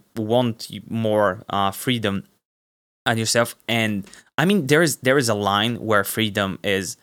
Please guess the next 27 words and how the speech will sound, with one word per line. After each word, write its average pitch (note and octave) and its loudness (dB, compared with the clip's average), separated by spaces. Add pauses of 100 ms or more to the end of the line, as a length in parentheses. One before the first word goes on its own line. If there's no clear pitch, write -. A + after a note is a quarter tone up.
(380)
oh, - 0
is, - 0
is G#2+ -2
still A#2 0
present, D#3+ -2 (100)
but G#2+ 0
you A#2 0
are A2+ 4
making G#2+ -2
it F#2+ -2
a F#2 -4
business. F2+ -6 (380)
So G#2+ 2
would A#2 0
you B2+ -2
like C#3+ 0
to D3+ -4
touch, - -2 (100)
uh, A2 0
up, - -6
upon A2+ -2
that G#2+ 2
a A2 -4
bit? G#2+ -2
Like, G#2 -2
would B2+ -2
you, F3 0